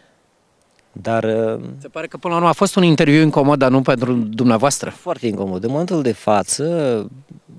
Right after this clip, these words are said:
Speaker 1: chiar sunt foarte relaxat și aștept pe oricine să vină să ceară detalii, relații legate de modul în care se încasează acești bani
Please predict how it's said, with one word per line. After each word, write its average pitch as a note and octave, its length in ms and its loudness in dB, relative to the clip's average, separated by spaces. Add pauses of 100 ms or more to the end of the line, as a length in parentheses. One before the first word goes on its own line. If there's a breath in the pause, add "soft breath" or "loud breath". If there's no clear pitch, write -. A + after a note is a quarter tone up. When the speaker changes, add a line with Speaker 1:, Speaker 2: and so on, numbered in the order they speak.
(120)
Speaker 1:
chiar D3 180 4
sunt A2+ 260 -6
foarte G#2+ 640 0
relaxat G2+ 540 -4
și - 120 -6
aștept D3+ 260 -8
pe B2 160 -6
oricine C#3+ 640 -4
să - 160 -8
vină B2+ 220 -10
să - 140 -12
ceară A2+ 260 -6
detalii, A#2 500 -4
relații A#2 440 -2
legate A2 240 -2
de G2 60 -10
modul A#2 180 -6
în G#2 60 -6
care G2+ 160 -6
se G#2 140 -10
încasează G2+ 420 -8
acești F#2 280 -14
bani C#3+ 200 -2